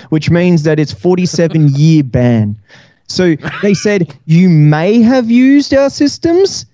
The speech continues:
in a way that our system, not even our, our team or anything, considers unusual,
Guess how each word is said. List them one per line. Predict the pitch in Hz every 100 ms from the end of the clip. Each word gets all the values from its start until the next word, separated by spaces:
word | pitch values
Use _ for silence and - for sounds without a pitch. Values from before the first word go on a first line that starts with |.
| _ _ -
in | 196 185
a | 175 160 139 139
way | 139 135 180 240 285 320 - _ _ _
that | 156 160 147 _ _ _ _ -
our | 175 156
system, | - - - 202 - 370 392 392
not | 202 208
even | 202 196
our, | 180 165 160
our | 160 156 147
team | - 151 175 208
or | 208 208
anything, | 202 202 226 294 -
considers | - 220 196 - - 240 175 143 202 247 - - _ _ -
unusual, | 170 180 190 220 220 160 151 156 220